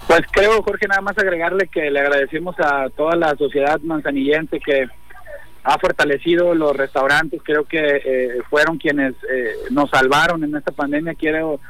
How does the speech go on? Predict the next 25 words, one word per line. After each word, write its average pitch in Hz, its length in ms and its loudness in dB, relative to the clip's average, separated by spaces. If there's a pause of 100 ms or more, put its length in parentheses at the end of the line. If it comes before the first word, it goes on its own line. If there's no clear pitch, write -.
(280)
que 127 80 -8
fueron 151 240 0
los 156 100 -4
que 151 120 -2
más, 147 220 2 (180)
eh, 139 320 2
metidos 151 440 0
estuvieron 147 440 0
en 151 100 0
el 131 140 -2
tema 151 260 -2
de 135 260 2 (360)
ayudar 143 640 4
a 135 180 -2
su 135 240 -2
restaurante 143 680 0
o 143 100 0
sus 139 160 -2
restaurantes 143 480 -2
favoritos. 143 540 -2
Creo 143 160 0
que 147 100 -2
gracias 143 320 0
a 143 80 4
ellos, 143 220 0